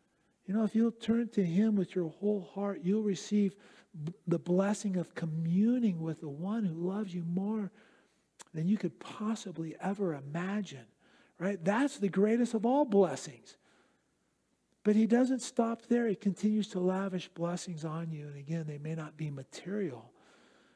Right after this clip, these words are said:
but they'll be blessings beyond what you could have ever hoped for. You know, my encouragement to us as a church, my encouragement to everybody that hears my voice is to turn your whole hearts over to him because that's what he deserves.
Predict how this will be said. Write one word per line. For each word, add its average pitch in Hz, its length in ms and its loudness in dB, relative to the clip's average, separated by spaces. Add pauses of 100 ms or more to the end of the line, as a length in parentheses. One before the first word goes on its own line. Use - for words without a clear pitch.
(120)
but 143 160 -6
they'll 160 160 0
be 151 140 0
blessings 147 540 -4
beyond 143 600 -6 (320)
what 135 120 -10
you 160 160 -2
could 156 280 -2
have 139 140 -4
ever 151 200 -2
hoped - 480 -8
for. - 380 -20 (500)
You 175 60 -8
know, 175 40 -4
my 202 180 2
encouragement 175 640 0
to 165 100 -4
us 170 240 -2
as 139 140 -8
a 143 60 -10
church, 185 460 -4
my 180 140 0
encouragement 175 760 -4
to 160 160 -8
everybody 156 360 0
that 131 100 -14
hears 160 240 -2
my 143 140 -8
voice 156 420 -4 (540)
is 151 140 -4
to - 140 -10
turn 202 440 0
your 156 200 -4 (160)
whole 196 320 -4 (100)
hearts 156 360 -10 (500)
over 160 260 -2
to - 180 -8
him 151 200 -4
because 131 340 -12
that's 160 360 -6
what 147 140 -8
he 147 220 -12
deserves. 127 720 -18